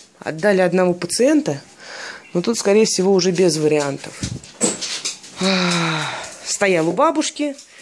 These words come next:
был в воде. Курт, отстань от,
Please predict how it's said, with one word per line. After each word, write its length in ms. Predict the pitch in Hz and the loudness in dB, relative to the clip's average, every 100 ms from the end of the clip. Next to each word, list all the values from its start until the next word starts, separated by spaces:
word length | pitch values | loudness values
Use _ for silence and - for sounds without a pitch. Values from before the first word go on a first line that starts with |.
| - - - - 151 | -20 -20 -20 -14 -2
был 200 | 170 175 | 2 2
в 160 | 151 | 0
воде. 440 | 156 175 196 302 320 - - - - - - - - - - - - | 0 0 0 0 -2 -10 -20 -20 -20 -20 -20 -20 -10 -10 -10 -18 -2
Курт, 220 | 320 311 | 2 2
отстань 320 | 285 - 320 | 2 0 0
от, 80 | 240 | -2